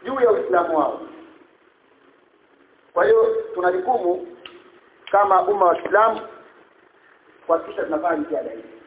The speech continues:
Na ukilingania kesho, ukilinganisha kesho ni yaumu Arafa, siku ambayo watu husamehewa dhambi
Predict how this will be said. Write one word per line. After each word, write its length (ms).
Na 180
ukilingania 600
kesho, 220
ukilinganisha 480
kesho 340
ni 100
yaumu 300
Arafa, 500
siku 140
ambayo 220
watu 140
husamehewa 380
dhambi 220